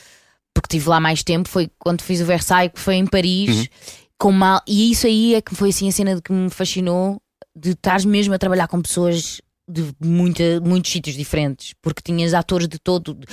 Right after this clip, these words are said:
Speaker 1: ingleses, canadianos, eh, os, tinhas franceses, tinhas, depois tinhas o realizador que era belga,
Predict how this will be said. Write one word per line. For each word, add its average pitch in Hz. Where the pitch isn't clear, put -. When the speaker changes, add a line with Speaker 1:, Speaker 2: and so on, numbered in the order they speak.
Speaker 1:
ingleses, 151
canadianos, 151
eh, 147
os, 143
tinhas 147
franceses, 170
tinhas, 151
depois 160
tinhas 160
o 156
realizador 165
que 180
era 165
belga, 170